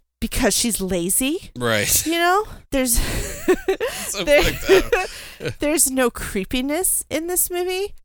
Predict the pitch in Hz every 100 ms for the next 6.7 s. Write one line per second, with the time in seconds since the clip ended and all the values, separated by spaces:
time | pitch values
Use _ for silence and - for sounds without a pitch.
0 | _ _ - 277 - 285 330 330 349 269
1 | - 254 294 339 339 339 - 339 269 240
2 | - - 294 302 277 233 190 226 - 320
3 | 392 381 240 202 240 339 349 - 214 202
4 | - 254 220 - 247 285 480 220 - 180
5 | - _ 190 196 - 269 269 285 302 302
6 | 294 320 381 415 202 202